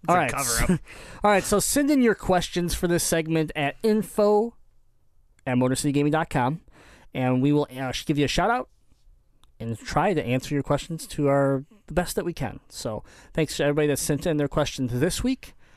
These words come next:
Speaker 2: Let's get started with Button Masher Caleb.
Speaker 1: Shout out.
Speaker 2: He's got a <laughs> thanks, Jesse.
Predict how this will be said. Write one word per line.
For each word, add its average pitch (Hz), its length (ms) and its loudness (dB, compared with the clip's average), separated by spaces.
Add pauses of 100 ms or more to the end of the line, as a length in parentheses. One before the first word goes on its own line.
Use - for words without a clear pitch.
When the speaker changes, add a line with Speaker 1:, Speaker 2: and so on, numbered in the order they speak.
(320)
Speaker 2:
Let's 143 200 0
get 190 120 -6
started 196 360 0
with 120 420 0 (160)
Button 185 320 2
Masher 208 340 2
Caleb. 123 580 0 (520)
Speaker 1:
Shout 226 360 0
out. 196 320 2 (240)
Speaker 2:
He's 156 200 -6
got 170 180 2
a 160 160 4 (360)
<laughs> - 320 -12
thanks, 165 220 -2
Jesse. 123 300 0